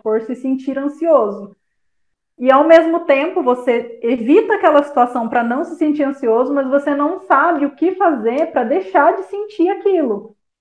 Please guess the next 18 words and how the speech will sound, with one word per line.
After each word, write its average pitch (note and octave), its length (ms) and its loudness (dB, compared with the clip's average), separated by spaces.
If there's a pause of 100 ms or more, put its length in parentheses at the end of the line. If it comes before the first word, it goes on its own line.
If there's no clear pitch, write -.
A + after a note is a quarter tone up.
(180)
Você - 180 -6
fica A#3+ 220 -4
vivendo C#4 680 0 (120)
aquilo, E4+ 440 2
remoendo, B3+ 640 2
tá A3+ 140 2
te A3 100 -4
fazendo B3 400 -2
mal, B3+ 380 2 (360)
mas A#3+ 140 -4
não C#4 160 -2
sabe C4+ 300 0
o C#4+ 60 -6
que C#4+ 180 -6
fazer B3+ 400 0
pra C4+ 140 -4
deixar C4 680 -4
de, C4+ 640 -2